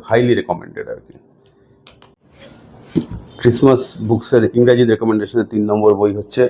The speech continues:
<clears throat> এভারগ্রিন প্রাইড অ্যান্ড প্রেজুডিস। এটা নিয়ে কিছু বলার নেই, এটা আমার, উম, চরম ফেভারিট বই আর কি। যখনই পড়ি তখনই আমার ক্রিসমাস বলেই মনে হয়, সেরকমই একটা ভাইবস। প্রাইড অ্যান্ড প্রেজুডিসের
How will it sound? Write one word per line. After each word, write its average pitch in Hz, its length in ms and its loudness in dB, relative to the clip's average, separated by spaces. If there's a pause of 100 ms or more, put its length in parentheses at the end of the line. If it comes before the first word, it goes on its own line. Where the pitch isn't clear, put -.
<clears throat> - 1000 2
এভারগ্রিন 101 480 2
প্রাইড 95 180 2
অ্যান্ড 101 180 -2
প্রেজুডিস। 101 500 -4 (440)
এটা 113 160 2
নিয়ে 110 140 4
কিছু 107 160 0
বলার 92 220 2
নেই, 104 140 -2
এটা 92 140 0
আমার, 95 160 -2 (540)
উম, 82 380 -8
চরম 104 320 2
ফেভারিট 98 420 0
বই 92 220 2
আর 92 60 2
কি। 98 160 -10
যখনই 117 340 2
পড়ি 113 240 2
তখনই 117 260 2
আমার 113 200 0
ক্রিসমাস 110 360 -4
বলেই 117 240 2
মনে 98 200 0
হয়, 104 180 -10
সেরকমই 101 400 -2
একটা 101 200 0
ভাইবস। 92 380 2 (580)
প্রাইড 92 420 0
অ্যান্ড 98 240 0
প্রেজুডিসের 101 480 -4